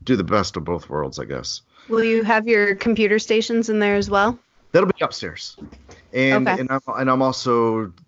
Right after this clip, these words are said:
Speaker 1: uh, that's my goal for this year is c-, I'm, I'm going to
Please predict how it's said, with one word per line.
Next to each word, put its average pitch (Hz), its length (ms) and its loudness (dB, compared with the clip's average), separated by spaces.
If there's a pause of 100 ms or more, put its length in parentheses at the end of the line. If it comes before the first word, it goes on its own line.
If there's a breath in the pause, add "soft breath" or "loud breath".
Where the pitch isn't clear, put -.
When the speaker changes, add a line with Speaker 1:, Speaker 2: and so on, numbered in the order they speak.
Speaker 1:
uh, 113 180 0
that's 107 380 -4
my 120 120 0
goal 113 240 2
for 113 160 -6
this 110 220 -4
year 107 200 0
is 98 240 -4
c-, - 140 -16
I'm, 98 500 -6 (420 soft breath)
I'm 101 120 -4
going 104 280 0
to 95 1080 0